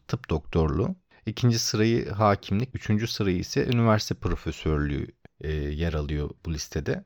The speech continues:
Araştırmanın, bu araştırmanın linkini de açıklama kısmına koyacağım.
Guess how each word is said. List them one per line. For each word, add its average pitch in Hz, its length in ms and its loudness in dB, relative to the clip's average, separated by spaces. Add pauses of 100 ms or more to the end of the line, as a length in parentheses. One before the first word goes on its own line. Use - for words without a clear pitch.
(240)
Araştırmanın, 127 760 0
bu 123 100 6
araştırmanın 117 680 4
linkini 110 320 0
de 104 40 4
açıklama 104 460 0
kısmına - 500 0
koyacağım. 101 540 -2